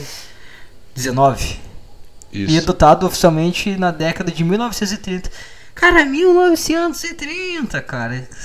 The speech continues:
Speaker 1: Faz tempo.
Speaker 2: Era, era legalizada a escravidão nesse tempo, né?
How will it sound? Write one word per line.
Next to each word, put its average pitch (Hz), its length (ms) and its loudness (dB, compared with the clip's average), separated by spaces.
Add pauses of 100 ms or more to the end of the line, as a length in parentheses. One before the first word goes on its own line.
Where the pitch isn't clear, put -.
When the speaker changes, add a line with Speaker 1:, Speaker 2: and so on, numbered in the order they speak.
(420)
Speaker 1:
Faz - 260 -2
tempo. 302 340 -6
Speaker 2:
Era, 151 680 0
era 131 180 2
legalizada 143 600 2
a - 20 -2
escravidão 101 440 2
nesse - 180 -2
tempo, 110 280 -10
né? 110 140 -12